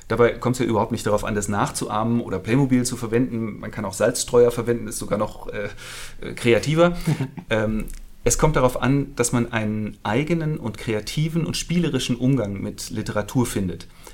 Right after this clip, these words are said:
Denn das große Problem von Literatur in der Schule ist, dass es Zwangslektüre ist. Und wo Zwang anfängt, hört Spiel auf. Spiel muss freiwillig sein. Spiel kann nur dann Spaß machen, wenn man sich intrinsisch motiviert fühlt, also sich damit zu beschäftigen und, äh,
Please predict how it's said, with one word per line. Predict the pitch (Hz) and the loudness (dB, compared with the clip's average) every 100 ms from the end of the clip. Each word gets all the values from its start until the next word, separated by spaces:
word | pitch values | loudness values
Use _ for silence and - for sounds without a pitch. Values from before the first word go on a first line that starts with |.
| - | -4
Denn | 123 | 0
das | 120 - | 0 0
große | 143 170 160 | 0 0 -2
Problem | 131 120 135 | -2 -2 -2
von | - 120 | 0 -2
Literatur | 127 113 117 151 151 | 0 -2 -4 -2 -2
in | 127 | -2
der | 110 | -6
Schule | - 135 143 | -2 0 0
ist, | 139 - | 0 -2
dass | 123 123 | -4 -4
es | - - | -4 -4
Zwangslektüre | - 113 120 107 87 - 98 - | -2 -2 -2 -4 -6 -8 -10 -10
ist. | - - - | -12 -12 -10
Und | 104 101 - | -8 -8 -10
wo | 101 107 | -8 -6
Zwang | - 113 117 | -2 0 0
anfängt, | 110 123 135 131 123 | -2 -4 0 0 0
hört | 107 - | -4 -4
Spiel | - 120 | 0 0
auf. | 95 - - - | 0 -2 -4 -6
Spiel | - 123 120 | 0 2 4
muss | 113 | 2
freiwillig | - 110 110 95 - | 0 0 0 -2 -6
sein. | - - | -8 -10
Spiel | - 117 120 117 - - - | -8 -2 -2 -2 -6 -18 -4
kann | 120 | 2
nur | 123 117 | 2 2
dann | - 104 135 | 0 2 2
Spaß | - 117 127 | 2 2 2
machen, | 123 120 | -2 -2
wenn | 107 | -2
man | 113 110 | -2 -2
sich | 113 - | -4 -4
intrinsisch | 120 143 143 123 | 0 4 6 4
motiviert | 107 101 101 113 110 | 0 -4 -2 -2 -2
fühlt, | - - 127 120 - - - - - - _ - - - | -4 2 2 2 -2 -10 -14 -20 -20 -20 _ -20 -20 -10
also | 95 104 | -8 -6
sich | 101 117 | -4 0
damit | 117 117 | 0 0
zu | 127 | 0
beschäftigen | 113 123 120 - 104 104 | 0 0 0 0 -2 -4
und, | 104 98 - | -4 -6 -6
äh, | 98 | -8